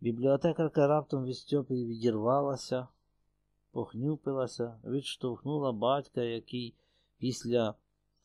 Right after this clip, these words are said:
спілкування з Хряком уже перейшов до наступного пункту програми і запропонував випити за Хряка, і так гірко вигукнула на всю загородку, що навіть Тарас Петрович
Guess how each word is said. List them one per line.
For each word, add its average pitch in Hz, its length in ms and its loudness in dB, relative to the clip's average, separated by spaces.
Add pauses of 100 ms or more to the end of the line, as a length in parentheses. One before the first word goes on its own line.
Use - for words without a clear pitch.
(320)
спілкування 127 920 2
з - 80 -12
Хряком 131 600 0
уже 127 280 0
перейшов 123 640 0
до 120 180 -2
наступного 113 760 -4
пункту 123 500 -8
програми 117 720 -2 (480)
і 123 120 0
запропонував 131 760 0
випити 127 480 -2
за 113 160 -2
Хряка, 117 720 -4
і 131 120 -2
так 160 260 2
гірко 135 600 0
вигукнула 143 720 0
на 131 140 -2
всю 143 320 -2
загородку, 139 680 0
що - 180 -6
навіть 143 300 -4
Тарас 143 260 -2
Петрович 151 600 -4